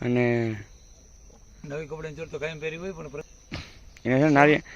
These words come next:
Speaker 1: નારિયેળ પાણી બહુ ગમે. તો આજ અમારા મિત્રની વાડી અમે આવ્યા હતા, દિવ્યેશભાઈ કસોટની અહીંયા. કેમ કે એમાં મલાઈ છે નહીં. બસ ને,
Speaker 2: મલાઈ ન હોય એમાં.
Speaker 1: દુનિયા મતલબી છે, સાહેબ. જો,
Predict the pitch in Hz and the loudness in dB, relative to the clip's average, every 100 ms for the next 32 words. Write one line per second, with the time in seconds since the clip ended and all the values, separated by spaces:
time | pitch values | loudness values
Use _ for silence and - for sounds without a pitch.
0 | - 127 151 156 160 147 151 143 131 123 | -2 8 8 10 6 10 12 12 8 6
1 | 131 135 139 139 131 - 147 139 139 147 | 8 8 8 8 6 6 6 8 8 8
2 | 143 147 147 147 151 - - - - 131 | 8 8 8 4 -2 -10 -20 -16 4 10
3 | 143 123 127 131 135 131 123 120 104 - | 10 10 6 6 4 2 2 2 -2 -12
4 | - - - - - - - - - - | -20 -20 -20 -20 -20 -20 -20 -20 -20 -20
5 | - - - - - - - - - - | -20 -20 -20 -20 -20 -20 -20 -20 -20 -20
6 | - - - - - - - - - - | -20 -6 -2 -2 -4 -16 -16 -20 -20 -20
7 | - - - - - - - - - 156 | -20 -20 -20 -20 -20 -20 -20 -20 0 6
8 | 156 147 143 151 151 160 165 139 117 - | 8 8 10 10 10 8 8 6 0 -10
9 | - - - 175 202 160 120 127 120 139 | -20 -18 6 6 8 4 2 -2 0 6
10 | 185 202 185 175 196 190 170 160 190 151 | 8 10 10 10 10 10 10 10 10 8
11 | - - 139 151 - - - - - 147 | -2 -12 -6 -4 -4 -6 -10 -12 4 12
12 | 165 | 12